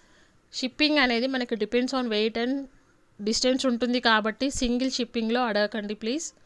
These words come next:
కలర్ కాంబినేషన్స్ అన్నీ ఇక్కడ చూపిస్తున్నాను నేను మీకు. నచ్చిన వాళ్ళు స్క్రీన్ షాట్ తీసి మా నెంబర్కి WhatsApp చేయండి. మా దగ్గర ఇవే కాకుండా హాఫ్ శారీస్, గౌన్స్, కిడ్స్‌లో కూడా మదర్ and డాటర్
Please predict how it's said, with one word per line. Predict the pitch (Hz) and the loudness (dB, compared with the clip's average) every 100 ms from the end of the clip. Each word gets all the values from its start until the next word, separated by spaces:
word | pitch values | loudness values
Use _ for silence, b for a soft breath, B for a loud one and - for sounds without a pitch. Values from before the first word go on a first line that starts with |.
| b b b b | b b b b
కలర్ | 240 247 247 | 2 2 2
కాంబినేషన్స్ | 254 233 240 233 254 247 240 | 2 2 2 0 0 -2 -2
అన్నీ | 214 269 | -4 -4
ఇక్కడ | 262 220 214 | -2 -4 -4
చూపిస్తున్నాను | 208 220 220 233 226 214 208 | -4 -4 -4 -4 -4 -4 -6
నేను | 202 202 | -8 -8
మీకు. | 202 339 440 _ _ _ _ _ _ _ _ _ _ _ _ _ _ _ _ _ _ 254 | -10 -12 -12 _ _ _ _ _ _ _ _ _ _ _ _ _ _ _ _ _ _ -6
నచ్చిన | 247 - 277 | -4 -2 0
వాళ్ళు | 269 262 294 | 2 2 0
స్క్రీన్ | 247 226 233 | 0 -2 0
షాట్ | 240 | -2
తీసి | 233 277 269 | -2 -4 -4
మా | 220 | -2
నెంబర్కి | 208 208 233 226 | -2 -4 -2 0
WhatsApp | 202 196 240 - | 0 -2 -4 -2
చేయండి. | 233 240 277 | -2 -2 -2
మా | 262 214 | -4 -4
దగ్గర | 214 202 | -2 -2
ఇవే | 202 226 226 | -2 -2 -4
కాకుండా | 208 220 220 233 | -4 -2 -2 0
హాఫ్ | 208 202 | -2 -2
శారీస్, | 233 214 214 240 208 | -2 -2 -2 -4 -2
గౌన్స్, | 202 208 220 220 - | -2 -2 -4 -6 -6
కిడ్స్‌లో | 220 - 247 240 240 | -4 -2 0 0 0
కూడా | 233 226 | 0 -2
మదర్ | 202 208 214 | -4 -4 -4
and | 220 | -2
డాటర్ | 208 208 | -4 -4